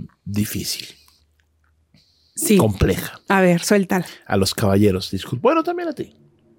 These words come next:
Speaker 1: Taylor Swift la conoce, pues, medio mundo.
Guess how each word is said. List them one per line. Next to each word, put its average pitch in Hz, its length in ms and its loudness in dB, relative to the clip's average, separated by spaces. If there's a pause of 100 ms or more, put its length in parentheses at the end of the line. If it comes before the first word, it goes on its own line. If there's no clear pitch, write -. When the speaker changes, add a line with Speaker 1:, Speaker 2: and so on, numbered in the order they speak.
(520)
Speaker 1:
Taylor 202 320 4
Swift 151 280 2
la 135 100 0
conoce, 110 760 2 (200)
pues, - 180 -14
medio 95 260 -4
mundo. 165 280 2